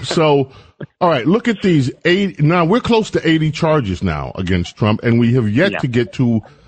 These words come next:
Speaker 1: what's going to happen in Georgia. Already,
Speaker 2: Yeah.
Speaker 1: you've got a Georgia sheriff saying, "Oh, salivating. Oh, he's gonna do a mugshot unless somebody tells me different. Oh, no."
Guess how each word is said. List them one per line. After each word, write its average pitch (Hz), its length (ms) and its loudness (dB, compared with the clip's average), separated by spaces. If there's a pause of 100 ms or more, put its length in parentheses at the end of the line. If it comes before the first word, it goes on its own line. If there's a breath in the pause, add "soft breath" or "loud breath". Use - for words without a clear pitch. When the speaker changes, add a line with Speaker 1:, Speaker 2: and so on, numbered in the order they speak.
(140 soft breath)
Speaker 1:
what's 123 180 -2
going 139 240 0
to 131 80 2
happen 117 320 0
in 107 160 0
Georgia. 98 400 2
Already, 190 640 2
Speaker 2:
Yeah. 120 100 0
Speaker 1:
you've 107 120 -2
got 139 180 2
a 127 60 0
Georgia 120 420 0
sheriff 123 340 0
saying, 117 360 0 (360 loud breath)
"Oh, 143 480 2
salivating. 110 880 0 (400)
Oh, 143 380 0
he's 208 240 0
gonna 202 180 2
do 175 220 2
a 131 60 0
mugshot 123 600 0 (460)
unless 139 200 0
somebody 185 340 0
tells 180 280 0
me 165 140 0
different. 135 400 -2 (240 loud breath)
Oh, 175 160 0
no." 160 360 0